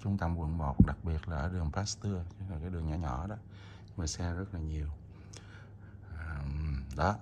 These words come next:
thì các bạn thấy đó là cái, à, cái, à, thành phố Sài Gòn bây giờ. À, nếu mà các bạn xa xa nhìn thấy các cái tòa nhà đó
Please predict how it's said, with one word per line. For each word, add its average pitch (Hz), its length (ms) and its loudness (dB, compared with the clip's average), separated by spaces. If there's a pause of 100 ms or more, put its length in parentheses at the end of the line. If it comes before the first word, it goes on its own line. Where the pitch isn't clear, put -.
(100)
thì 76 160 2
các 78 120 0
bạn 80 180 2
thấy 87 200 2
đó 92 160 6
là 85 320 4
cái, 98 340 0
à, 92 280 2 (800)
cái, 101 180 4
à, 95 220 4
thành 85 200 2
phố 92 300 4
Sài 92 180 4
Gòn 80 220 6
bây 87 140 6
giờ. 78 240 6 (680)
À, 85 380 4 (200)
nếu 104 120 2
mà 107 80 2
các 104 100 4
bạn 87 140 4
xa 95 140 2
xa 98 280 4
nhìn 87 260 6
thấy 104 220 2
các 127 140 2
cái 131 120 0
tòa 92 140 2
nhà 85 340 4
đó 101 100 0